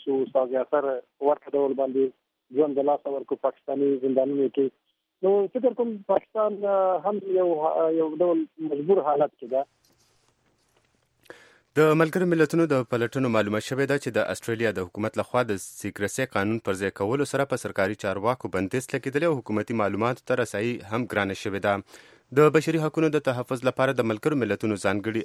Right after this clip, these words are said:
Speaker 2: استازي مایکل فروست د استرالیا د حکومت نه غوښتنه کړې چې د سیکرسي قوانینو او د بارډر فورس اکټ ته بیا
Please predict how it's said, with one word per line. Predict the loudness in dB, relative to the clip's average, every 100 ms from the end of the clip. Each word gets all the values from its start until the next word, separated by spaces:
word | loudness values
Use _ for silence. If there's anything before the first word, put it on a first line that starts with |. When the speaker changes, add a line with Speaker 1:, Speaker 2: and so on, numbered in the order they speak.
| -6
Speaker 2:
استازي | -8 0 0 2 0 0
مایکل | 0 -4 -4
فروست | -4 -2 -2
د | -2
استرالیا | -2 -4 -2 -2 -4
د |
حکومت | -6 -6 -4 -4
نه | -6
غوښتنه | -6 -2 -2 2
کړې | 0 0 -12 -10 -4
چې | 0
د | 0 -2
سیکرسي | -4 -2 0 -2 0
قوانینو | 0 0 2 2 2
او | 0
د | 2 4
بارډر | 4 2 -2
فورس | -2 -2 -2
اکټ | -4 -4 -4
ته | -2
بیا | 0